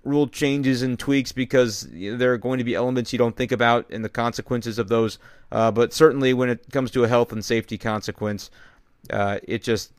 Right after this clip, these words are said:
y-, you know, that wasn't a situation where, where Cabrera should have still been pitching, just plain and simple. So we'll see if M L B does anything to address this in the offseason, or if it, or if this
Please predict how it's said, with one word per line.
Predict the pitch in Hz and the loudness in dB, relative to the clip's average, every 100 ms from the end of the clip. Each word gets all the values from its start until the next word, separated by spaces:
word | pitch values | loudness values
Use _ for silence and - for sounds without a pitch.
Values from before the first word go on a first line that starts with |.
| _ - | _ -16
y-, | 80 | -14
you | - 107 | -10 -8
know, | 101 - | -8 0
that | 127 123 | 2 6
wasn't | 131 110 110 | 4 2 -4
a | |
situation | - 113 113 110 107 107 104 | -4 -4 0 0 0 -4 -4
where, | 104 101 95 _ _ _ _ _ 254 _ - 117 - - - | 0 0 -2 _ _ _ _ _ -20 _ -16 -16 -16 -20 -8
where | 113 107 | -2 -2
Cabrera | 95 - 110 110 104 98 | -2 -4 2 2 2 0
should | 117 | 0
have | 104 | -2
still | - 107 | -2 -2
been | 101 98 | -2 -4
pitching, | 107 - 98 95 - - - _ _ - | -6 -6 -10 -12 -18 -20 -20 _ _ -12
just | 107 - - _ - _ | -12 -12 -20 _ -20 _
plain | 131 113 | -2 0
and | 107 | -2
simple. | - 107 107 101 | -2 -2 -2 -4
So | - 104 - - - _ _ | -2 -2 -4 -16 -20 _ _
we'll | 170 180 | 0 2
see | 175 170 | 4 4
if | 147 | 4
M | 151 | 4
L | 143 | 4
B | 127 139 | 4 4
does | 131 123 | 4 4
anything | 127 127 127 | 2 2 0
to | 120 | 2
address | 113 107 117 113 | 0 4 2 4
this | - 117 - | 0 0 0
in | 117 | -2
the | 110 | -2
offseason, | 107 110 - - 110 104 107 | 0 0 -2 -2 -2 -2 0
or | 107 | 0
if | 104 | 0
it, | 110 - | -4 -2
or | 117 110 | 2 2
if | 107 | 0
this | 113 110 - | -4 -4 -4